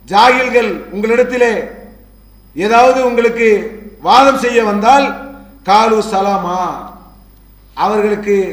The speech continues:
சலாம் சொல்லி விடுங்கள். ஜாகில்கள் உங்களிடத்திலே விதண்டாவாதங்கள் செய்தால், மூடர்கள் உங்களை நோவினை செய்தால், மூடர்கள் உங்களுக்கு கோபத்தை ஊட்டினால், நீங்க சேமா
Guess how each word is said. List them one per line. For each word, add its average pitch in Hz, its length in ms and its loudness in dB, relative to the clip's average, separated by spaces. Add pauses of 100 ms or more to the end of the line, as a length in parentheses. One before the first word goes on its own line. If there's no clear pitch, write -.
(340)
சலாம் 254 420 2
சொல்லி 226 220 0
விடுங்கள். 185 420 -4 (1700)
ஜாகில்கள் 247 560 4
உங்களிடத்திலே 240 580 0 (600)
விதண்டாவாதங்கள் 247 920 4
செய்தால், 214 400 2 (760)
மூடர்கள் 254 500 2
உங்களை 240 260 2 (320)
நோவினை 254 340 0 (100)
செய்தால், 226 360 2 (960)
மூடர்கள் 254 480 4
உங்களுக்கு 233 340 -4 (120)
கோபத்தை 262 420 4 (180)
ஊட்டினால், 240 520 -2 (720)
நீங்க 269 320 0 (160)
சேமா 262 280 6